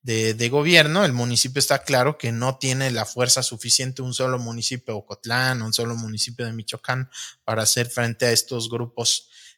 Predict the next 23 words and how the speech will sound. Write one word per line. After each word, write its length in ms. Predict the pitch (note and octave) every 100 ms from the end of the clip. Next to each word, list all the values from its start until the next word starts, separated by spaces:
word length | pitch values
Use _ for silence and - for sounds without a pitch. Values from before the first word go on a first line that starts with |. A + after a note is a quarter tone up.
| -
del 160 | A#2 A2
crimen 300 | B2+ C3 C3+
organizado. 840 | C#3 D3+ E3 - G3 D#3+ G3+ - - _
Entonces, 460 | B2 G#2+ A#2+ - A2+
pues, 220 | - -
tiene 220 | A#2+ C3
que 100 | B2+
haber 160 | A#2+ A#2+
una 220 | B2+ B2
respuesta 920 | A2 A2 - A#2 - A#2+ A2 F#2+ - -
de 220 | A#2+ A#2
los 160 | A2+ A2
tres 180 | C3 C3
niveles 380 | B2 B2 A#2+ A#2+
de 80 |
gobierno. 440 | A#2+ C#3 D#3+ E3 F#3
Ya 160 | C#3
veremos 380 | A#2+ B2+ B2+ B2
qué 80 | -
es 80 | B2
lo 100 | B2
que 100 | D3
ocurre. 440 | - F3 F3 B3